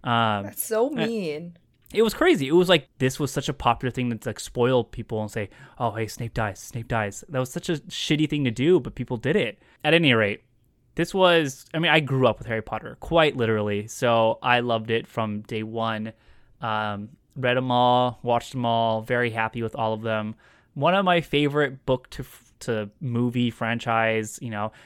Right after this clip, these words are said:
Speaker 1: Yeah, not all of them are perfect, but considering how much is in each book, I think the movies do an excellent job capturing the essence of Harry Potter. Um, the first one, which we're gonna talk about today, I, I liked a lot. It's very fun and wholesome.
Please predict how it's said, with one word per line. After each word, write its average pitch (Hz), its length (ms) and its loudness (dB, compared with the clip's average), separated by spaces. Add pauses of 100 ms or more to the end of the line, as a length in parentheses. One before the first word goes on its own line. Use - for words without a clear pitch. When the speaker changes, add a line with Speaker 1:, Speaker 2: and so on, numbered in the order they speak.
(120)
Speaker 1:
Yeah, 208 320 8
not 196 160 4
all 170 180 6
of 170 60 0
them 160 120 -2
are 143 80 4
perfect, 170 580 -2
but 127 200 -2 (180)
considering 160 500 -4
how 143 220 -2
much 135 320 -4
is 127 80 -12
in 131 240 -6
each 139 260 -8
book, 131 240 2
I 135 60 -6
think 139 160 -6
the 123 60 -6
movies 127 240 -4
do 120 240 -4 (420)
an 139 180 -8
excellent 131 520 -6
job 110 420 -2
capturing 117 760 -6 (440)
the 165 200 0
essence 131 420 -2
of 123 80 -8
Harry 117 240 -2
Potter. 113 480 -2 (440)
Um, 123 320 4
the 208 60 0
first 294 260 -2
one, 247 220 2
which 214 160 -2
we're 208 60 -2
gonna 202 80 0
talk 202 200 4
about 196 140 -4
today, 202 460 0
I, 165 60 -4 (140)
I 180 120 4
liked 196 300 2
a 190 40 -6
lot. 208 380 -2 (140)
It's 151 220 -8
very 165 560 0
fun 180 500 0
and 156 200 -8
wholesome. 208 580 0